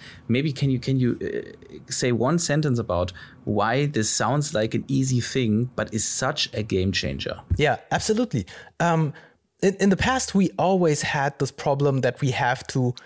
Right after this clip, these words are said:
Speaker 2: have a, a, a sensor in these devices to track input. Yeah, f-, for example, on my P C, I have a mouse and a keyboard, and those are, like, the standard devices. With these, uh, headsets, these V R headsets,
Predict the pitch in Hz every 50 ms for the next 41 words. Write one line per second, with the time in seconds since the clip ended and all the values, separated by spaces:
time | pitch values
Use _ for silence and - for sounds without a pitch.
0 | - - _ _ _ _ _ - 160 151 139 135 131 - - - _ - 131 123
1 | 117 117 - - 117 - - 135 - - - 190 190 226 226 - - 214 202 202
2 | 214 202 - - _ 143 151 139 135 135 - - 120 117 120 120 131 135 - -
3 | 139 131 - - - - - - - _ - 151 131 - - - 156 127 127 -
4 | - - - 175 180 170 - - - - - - - - _ _ 101 98 107 123
5 | 117 - - - - - 180 160 135 - 160 139 135 123 123 127 123 120 120 120
6 | 117 - 139 139 - 233 214 202 147 131 135 135 127 135 120 117 113 101 110 147
7 | 175 170 160 151 151 151 - 127 107 104 - - - 175 165 135 147 135 135 131
8 | 131 - - - - - - - 131 131 131 156 160 151 143 147 123 123 123 120
9 | 120 120 - - 123 - - 104 107 110 107 - 117 123 143 156 147 - - -
10 | - - - - - - - - 151 160 151 - 165 170 160 143 - - - _
11 | _ _ - - - 110 113 - 185 226 - - - 214 131 113 - - - 127
12 | 117 - 135 143 156 139 151 196 208 - - 147 - - - 110 - -